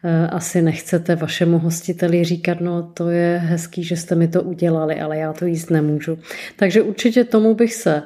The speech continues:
eh, doporučila vyhnout, protože to, jak si nebývá, mm, to nejpříjemnější, ale co jíst můžeme. Takže, eh, ony existují takzvané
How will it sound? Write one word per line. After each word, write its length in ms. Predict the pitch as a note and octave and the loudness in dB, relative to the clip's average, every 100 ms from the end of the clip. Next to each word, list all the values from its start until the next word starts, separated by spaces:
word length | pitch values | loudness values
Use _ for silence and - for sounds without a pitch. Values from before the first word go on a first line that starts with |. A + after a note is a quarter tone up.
| - - - | -10 -18 -4
eh, 320 | D#3+ D#3+ D#3+ - - A#2 B2+ D3 F#3 | 0 2 0 -4 -8 -8 -8 -6 -2
doporučila 680 | F3+ F3 G3 G3+ - B3 A3+ | -2 -2 -2 -2 0 2 4
vyhnout, 520 | E3 D#3+ C#3+ D3 D#3+ | 2 0 -4 -6 -8
protože 480 | F3+ E3 E3+ E3 F3+ | -8 -8 -8 -4 -4
to, 320 | F#3+ F#3 F#3 - - _ _ _ _ _ _ _ _ - | 0 -2 -2 -14 -20 _ _ _ _ _ _ _ _ -6
jak 160 | F#3 | -4
si 120 | - F#3 | 0 2
nebývá, 480 | E3 E3 D#3+ E3 | 4 2 2 4
mm, 500 | E3+ F3 F3 F3 F3 | 2 -2 -4 -2 -4
to 180 | E3+ F#3 | -4 -2
nejpříjemnější, 840 | F#3 F3 E3 G3 F3+ D#3+ D#3 - F3+ | 0 0 -2 0 0 0 -4 -6 -6
ale 200 | F#3+ G3+ | -2 -2
co 140 | A3 | 0
jíst 200 | B3 A3+ | -2 0
můžeme. 480 | F3 E3+ E3+ D#3 D3 - - - - | -2 0 0 0 -2 -12 -18 -18 -8
Takže, 400 | - E3+ G#3+ G#3+ E3+ | -2 0 4 4 2
eh, 320 | G#3 G3 G3 G3 | 2 4 2 0
ony 480 | G3+ G3 G#3 A3 G#3+ | -4 0 2 2 0
existují 580 | F#3+ F3+ F3 - G#3 | -2 -4 -4 -2 -2
takzvané 680 | G#3 F#3+ F3 F#3 F#3+ F#3 F#3 | 0 -2 -2 -2 0 0 -4